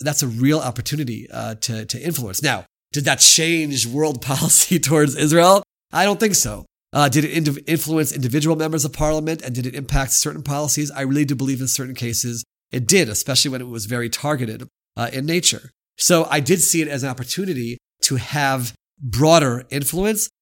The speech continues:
mostly because of the platform that you're given in the microphone and less because of the individual policies. Now, if you are a head of a committee, you absolutely have tremendous influence on legislation. And certainly if you make it to a position of being a minister, uh, within a ministry, you absolutely can really,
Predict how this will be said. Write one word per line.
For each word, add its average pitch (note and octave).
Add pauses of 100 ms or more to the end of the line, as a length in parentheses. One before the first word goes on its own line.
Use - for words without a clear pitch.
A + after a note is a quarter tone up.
(120)
mostly D#3+
because C#3+
of A#2+
the C3
platform B2+
that A#2+
you're A#2
given B2+
in A#2
the A#2+
microphone B2 (300)
and B2
less B2+
because B2
of A#2
the A#2+
individual A#2
policies. G#2
Now, A#2+
if D#3+
you C#3+
are C3
a A#2
head G#2+
of A#2+
a A#2
committee, A2 (240)
you A#2+
absolutely A2+
have A2
tremendous G#2
influence G2
on G#2
legislation. G#2+ (280)
And B2
certainly C#3
if G#2
you A#2
make A#2+
it A#2+
to A#2+
a G2
position A#2
of A2+
being A2
a F#2+
minister, B2+ (260)
uh, A#2
within A#2
a A2+
ministry, B2
you A2+
absolutely A2+
can G#2+
really, A2